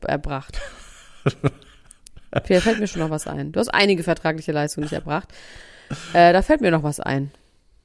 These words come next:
Speaker 1: Das schreibe ich einfach nachträglich in meinen Kalender, dass wir irgendwie ein Treffen hatten und warst du da nicht, dann hast du es nicht in deinem Kalender, aber dann sagst du, „Ja, kann auch sein, weil ich bin da ja auch so nachlässig mit meinem Kalender und so.“ Ich werde dich da schon rankriegen.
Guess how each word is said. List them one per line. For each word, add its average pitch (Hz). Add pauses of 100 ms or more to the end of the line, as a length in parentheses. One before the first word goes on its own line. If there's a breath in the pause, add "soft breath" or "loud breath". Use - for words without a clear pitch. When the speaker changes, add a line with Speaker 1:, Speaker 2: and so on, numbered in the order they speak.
(440)
Speaker 1:
Das 175
schreibe 202
ich 226
einfach 190
nachträglich 208
in 196
meinen 185
Kalender, 202
dass 185
wir 185
irgendwie 180
ein 180
Treffen 214
hatten 190
und 165
warst 190
du 190
da 175
nicht, 185
dann 165
hast 170
du 190
es 170
nicht -
in 170
deinem 180
Kalender, 190
aber 175
dann 170
sagst 175
du, 180 (360 loud breath)
„Ja, 175
kann 190
auch 170
sein, 202
weil 180
ich 185
bin 196
da 196
ja 185
auch -
so -
nachlässig 196
mit 190
meinem 185
Kalender 180
und 170
so.“ -
Ich -
werde -
dich 208
da 151
schon 156
rankriegen. 143